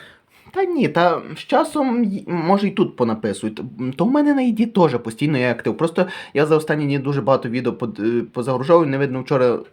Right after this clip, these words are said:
захотіли відпочити від мене, тому що двадцять третього вийшло до, теж три відео за раз великих. Тут вони вже не коментували, але думаю, зараз далі ми почнемо по одному ролику до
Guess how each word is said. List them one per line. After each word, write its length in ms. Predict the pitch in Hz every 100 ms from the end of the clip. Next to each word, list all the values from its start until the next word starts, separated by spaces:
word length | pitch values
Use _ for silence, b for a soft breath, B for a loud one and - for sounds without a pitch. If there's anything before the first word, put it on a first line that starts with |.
| - b _
захотіли 400 | 123 131 - 139
відпочити 500 | 131 131 131 120 101
від 100 | 101
мене, 240 | 101 110 104
тому 180 | 110 110
що 180 | 113 107 B B -
двадцять 240 | 120 117
третього 280 | 131 113 110
вийшло 240 | 107 110
до, 120 | 101
теж 480 | 107 - 127 107 98 90
три 180 | 110 110
відео 260 | 107 104
за 160 | 98 110
раз 280 | 92 82 98
великих. 380 | 85 82 -
Тут 160 | - 156
вони 200 | 170 160
вже 140 | 139
не 100 | 123
коментували, 640 | 120 110 110 110 87 85 87
але 200 | 101 131
думаю, 280 | 180 202 175
зараз 240 | 175 160 B B B B
далі 200 | 160 147 147
ми 140 | 127
почнемо 460 | 123 127 131 127 120
по 160 | -
одному 320 | 123 127 135 160
ролику 360 | 196 185 185
до 540 | 156 165 160 160 156